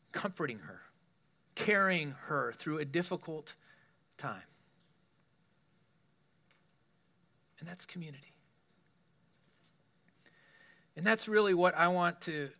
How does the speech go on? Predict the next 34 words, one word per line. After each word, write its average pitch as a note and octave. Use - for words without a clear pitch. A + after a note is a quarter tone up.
offer F3+
to -
you D3
today. B2
You D#3
know, D#3
here G3
at F3+
Rock F3
Hills, F3
we're F#3
a D#3+
community F3+
of E3
faith. F3+
I D3
mean, E3
we, G3
we G3+
want G3
to E3+
know F3+
more F3+
of D3+
God. D#3
We D#3+
want D#3+
to C3+
learn E3+
the E3
way D#3
of C#3+
Jesus D3
together. C#3